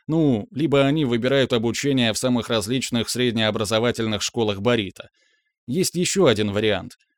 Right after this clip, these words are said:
Можно подселить тебя к одному уважаемому, но очень пожилому разумному, который более сотни циклов прослужил на благо нашей империи. Старику просто очень скучно, и вы наверняка найдёте с ним общий язык.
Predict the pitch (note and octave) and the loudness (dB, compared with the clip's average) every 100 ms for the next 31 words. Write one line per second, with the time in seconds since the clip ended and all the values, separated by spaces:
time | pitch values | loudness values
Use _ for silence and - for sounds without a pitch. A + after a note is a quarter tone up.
0 | _ - D3 C#3+ D3 D3 - D3+ E3+ - | _ -6 -2 0 0 -2 -2 0 0 0
1 | C#3+ C#3+ C#3 B2 C3+ D3 C#3 C3 C3 D3 | 2 2 2 0 2 2 2 2 2 2
2 | D#3 G2+ F2 F2 F#2+ A#2+ C#3 C3 C3+ C#3 | 2 2 -2 -8 -4 0 0 0 -2 0
3 | B2 B2 A#2+ A#2+ B2 A#2 D#3 A2 F2 F2+ | 0 2 2 2 0 2 0 0 -4 -14
4 | _ A2+ - C3+ A#2+ C3+ C3+ B2+ C3 C3 | _ -6 -2 0 0 2 2 2 0 0
5 | B2 A2 D3 C#3 C3+ A#2 B2+ A#2+ B2+ A#2 | 0 -2 -2 -2 -2 -4 -4 -2 -2 0
6 | C3+ B2 A2+ A#2 A#2+ A#2 A2+ G#2 A2 A2 | 2 0 0 0 0 0 -2 -2 -2 -2
7 | A2 A#2 F#2+ - - _ _ _ _ _ | -2 -2 -2 -6 -18 _ _ _ _ _
8 | - - C#3 D3 F3 F#3 E3 D3+ D#3 D3 | -12 -4 -2 0 0 0 0 0 0 -2
9 | - D3 - F#3 F#3 A#2 G#2 G#2 A#2+ D#3+ | 0 -2 -2 -4 -2 -2 -2 -2 0 0
10 | C#3 C3 C3+ C#3 C#3 F3 B2+ A#2+ C#3+ B2 | 2 0 0 0 0 2 2 2 0 -2
11 | A#2 C#3 A#2+ A2+ - A#2 G#2 A#2 F2 - | -2 0 0 0 -4 -4 -2 -2 -6 -14